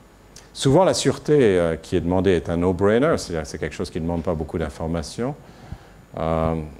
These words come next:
donc ça permet à un prêteur qui n'est pas très informé sur le bilan et le hors-bilan de, de la banque de prêter facilement, si la sûreté est un bon du trésor ou quelque chose comme ça,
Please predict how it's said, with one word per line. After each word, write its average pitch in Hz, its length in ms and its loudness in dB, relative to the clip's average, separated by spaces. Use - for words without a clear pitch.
donc 82 140 -8
ça 95 120 -2
permet 107 360 2
à 104 160 0
un 101 80 -2
prêteur 117 580 0
qui - 140 -12
n'est 82 100 -4
pas 95 160 0
très - 140 -6
informé 95 500 -2
sur 87 220 -6
le 82 80 -2
bilan 95 440 -2
et 82 40 -8
le 85 100 0
hors-bilan 92 500 2
de, 76 160 -4
de 69 160 -6
la 76 140 -2
banque 113 420 0
de 76 80 -4
prêter 80 360 -4
facilement, 80 580 -4
si - 340 -2
la 82 140 2
sûreté 95 560 0
est 76 60 -2
un 73 220 -6
bon 73 180 -4
du 76 100 -6
trésor 80 460 -4
ou - 20 -8
quelque 69 220 -10
chose 69 100 -14
comme 73 180 -8
ça, 67 140 -10